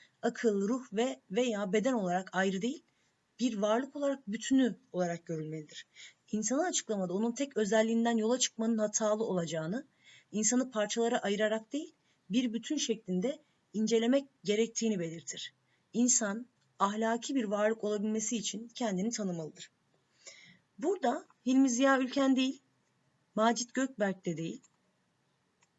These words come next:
Nurettin Topçu değil, Hasan Ali Yücel değil, Takiyettin Mengüşoğlu cevabımız.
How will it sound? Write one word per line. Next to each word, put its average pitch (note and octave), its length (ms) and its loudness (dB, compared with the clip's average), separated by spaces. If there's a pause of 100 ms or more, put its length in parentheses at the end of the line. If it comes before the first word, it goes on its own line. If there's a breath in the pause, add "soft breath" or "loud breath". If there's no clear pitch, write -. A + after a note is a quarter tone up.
(760)
Nurettin B3 500 2
Topçu A3+ 400 -2
değil, F#3+ 180 -2
Hasan A#3 280 0
Ali G#3 200 0
Yücel F3 400 -2
değil, C#4 180 -6
Takiyettin C4 520 2
Mengüşoğlu A#3 560 2
cevabımız. D#3+ 600 -4